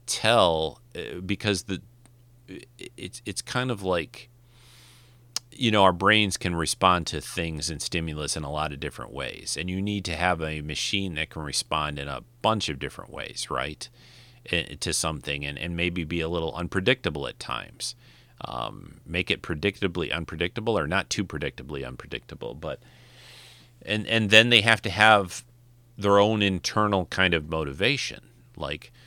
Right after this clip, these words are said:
let's say you had an artificial, you know, servant at home, you know, that helped you, whatever. What if you're not there? Does it just sit in a corner?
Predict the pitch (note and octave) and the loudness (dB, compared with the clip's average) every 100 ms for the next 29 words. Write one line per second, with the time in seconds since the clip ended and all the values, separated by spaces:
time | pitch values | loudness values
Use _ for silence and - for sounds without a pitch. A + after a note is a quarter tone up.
0 | - - F#2 - G2+ F#2 D#2+ E2 E2 D#2 | -12 -2 0 6 6 6 6 4 4 2
1 | C#2 D#2 D#2+ - D#2+ - D2+ C#2 C#2 C#2 | 2 2 0 -2 -2 -2 -2 -4 -6 -8
2 | C#2 C2+ C2 C#2+ - D#2 C#2 C#2 G1+ E2 | -8 -10 -12 -18 -20 -18 -16 -14 -14 -14
3 | E2 - F#2 E2+ D#2+ C#2 C#2+ C#2 D#2 C#2+ | -8 -2 2 2 0 -6 -8 -8 -8 -8
4 | C2 C2 - - - - - D2+ C#2+ C#2 | -10 -14 -20 -20 -20 -8 -4 -2 -2 -4
5 | E2+ E2+ - D2 C2+ C2+ C#2 C#2 C2 A#1+ | 0 0 0 -6 -6 -8 -6 -6 -6 -8
6 | G#1 - - - - - - _ F#2+ F#2 | -10 -12 -20 -20 -20 -20 -20 _ 4 6
7 | G2+ F#2+ G2 - E3 B1+ - D#2 D2 C#2+ | 6 6 6 4 2 2 -2 -4 -4 -4
8 | C2+ - F2 D#2+ - F2+ F2+ A#2 C#3+ A1+ | -2 -2 -2 -6 -6 -2 0 0 -4 -6